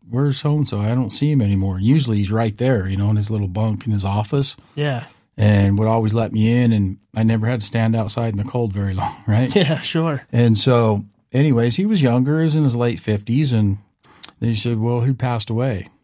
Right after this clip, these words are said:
Speaker 1: And, w-, you know, and he kinda told me the story, and it was kinda sad. They didn't really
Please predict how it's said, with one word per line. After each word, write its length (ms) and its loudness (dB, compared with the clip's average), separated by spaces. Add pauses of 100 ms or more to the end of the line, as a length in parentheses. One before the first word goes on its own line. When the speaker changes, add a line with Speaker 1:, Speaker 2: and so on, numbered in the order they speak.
(500)
Speaker 1:
And, 540 0 (420)
w-, 220 -6
you 120 0
know, 200 2
and 100 2
he 80 0
kinda 340 0
told 220 -2
me 80 2
the 80 0
story, 360 0
and 80 2
it 40 0
was 140 -4
kinda 200 -2
sad. 440 -4 (560)
They 120 0
didn't 240 2
really 260 0